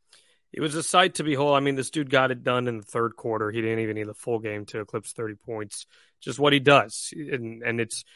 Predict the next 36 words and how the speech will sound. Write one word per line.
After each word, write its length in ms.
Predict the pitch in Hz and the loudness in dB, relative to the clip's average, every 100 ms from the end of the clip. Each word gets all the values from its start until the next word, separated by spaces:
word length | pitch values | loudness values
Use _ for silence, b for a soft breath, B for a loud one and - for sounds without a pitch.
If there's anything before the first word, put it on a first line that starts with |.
| b b b | b b b
greatness 640 | - 135 180 - 185 175 | 2 6 6 6 -2 0
exemplified. 880 | 180 135 127 170 - 160 - 139 139 | -2 -4 2 2 2 -6 -2 0 2
I 60 | 123 | 0
hope 280 | - 180 175 | -2 -4 -4
everyone 460 | 156 147 135 131 | -2 0 2 0
takes 400 | 120 156 156 - | -2 -6 -8 -6
it 80 | 131 | -2
in 280 | 123 120 120 | 0 -2 -4
and 180 | 139 113 | -4 -6
enjoys 520 | 104 107 135 143 127 | -8 -2 0 0 0
it 120 | 135 | -4
and 200 | 139 110 | -4 -2
recognizes 800 | 117 127 127 120 110 107 117 104 120 | 0 0 -2 -4 -2 -4 -8 -10 -8
that 100 | 113 | -6
we 120 | 110 | -6
are 80 | 104 | -6
seeing 340 | - 165 151 | -6 -6 -4
something 420 | - 131 - 131 | -6 -8 -6 -2
very 240 | 120 120 117 | 0 0 0
special, 420 | - 160 139 143 | 0 0 0 -4
because 300 | 123 127 - | -6 -8 -4
guess 260 | 165 - | -4 -2
what? 200 | 151 135 - b b _ | 2 2 0 b b _
People 300 | - 185 175 | -6 -2 0
who 100 | 139 | 0
were 180 | 160 147 | 2 2
in 160 | 165 160 | 4 0
attendance 560 | 143 156 147 127 - - _ _ - | 0 -2 0 -2 -4 -14 _ _ 0
did 160 | 143 | 2
not 320 | 139 139 123 | 6 6 4
do 180 | - 110 | 0 -4
that. 220 | 104 104 _ - _ _ _ _ _ _ - | -4 -14 _ -20 _ _ _ _ _ _ 0
This 100 | 175 | 4
picture 320 | - 233 185 | 6 6 4
is 100 | 139 | 4
amazing. 440 | 131 131 120 - | 8 8 8 4